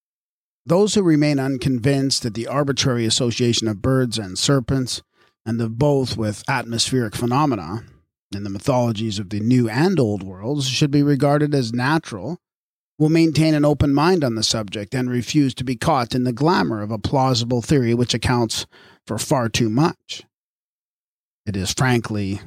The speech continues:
unconceivable that early man should have connected serpents and birds without a single hint from nature. If we find that nature has in one part of the world provided the plot for the mythological drama of the everlasting battle between bird and serpent,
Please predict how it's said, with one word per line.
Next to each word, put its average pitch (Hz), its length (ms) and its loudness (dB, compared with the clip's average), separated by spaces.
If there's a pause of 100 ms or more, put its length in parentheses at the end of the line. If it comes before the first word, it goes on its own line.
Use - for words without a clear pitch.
(120)
unconceivable 127 1000 0
that 131 200 -2
early 143 260 4
man 131 360 0
should 156 180 0
have 143 120 -2
connected 131 440 -2
serpents 131 500 -4
and 131 160 -2
birds 123 360 0
without 143 260 2
a 135 60 -2
single 156 460 2
hint 185 280 2
from 135 240 0
nature. 190 400 -2 (800)
If 127 160 -4
we 147 100 4
find 135 340 0
that 120 140 -2
nature 127 400 0
has 117 220 0
in 113 160 0
one 127 240 0
part 123 200 -2
of 113 60 -4
the 113 80 -4
world 117 340 -4
provided 127 460 2
the 107 80 -6
plot 156 480 0
for 117 240 -8
the 110 180 -6
mythological 123 840 2
drama 147 680 2
of 104 140 -10
the 123 120 0
everlasting 123 680 0
battle 120 260 -2
between 131 400 0
bird 127 320 2
and 117 180 -2
serpent, 113 520 -4